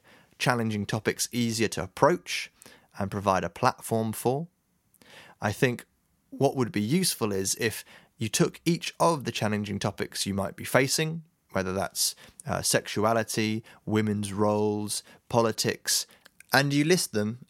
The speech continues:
under the moral foundations to see how they touch on each one of those six taste buds in order to understand where people's perspectives and viewpoints are going to come from.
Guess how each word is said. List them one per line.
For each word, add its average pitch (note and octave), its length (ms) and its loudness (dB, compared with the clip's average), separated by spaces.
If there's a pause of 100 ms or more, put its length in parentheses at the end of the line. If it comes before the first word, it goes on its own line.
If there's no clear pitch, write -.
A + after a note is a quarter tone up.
(120)
under B2 320 4
the G#2+ 100 0
moral A2 280 4
foundations F#2+ 1040 -2 (260)
to A#2+ 180 4
see D3 420 2
how D3+ 300 0
they C3 160 2
touch - 400 -2
on A2 220 2
each A#2+ 320 -2
one G#2+ 200 2
of G2+ 140 0
those F#2+ 600 0 (120)
six - 720 -2 (260)
taste - 400 -2
buds - 520 -4 (480)
in A#2+ 160 4
order C#3 320 2
to C#3+ 200 -4
understand C#3 600 0
where C3 220 4
people's B2 420 -2
perspectives G#2 840 0
and G#2 140 -2
viewpoints G#2 500 -2
are F2+ 60 -2
going F#2+ 240 -2
to - 100 -8
come F2 320 -4
from. - 360 -8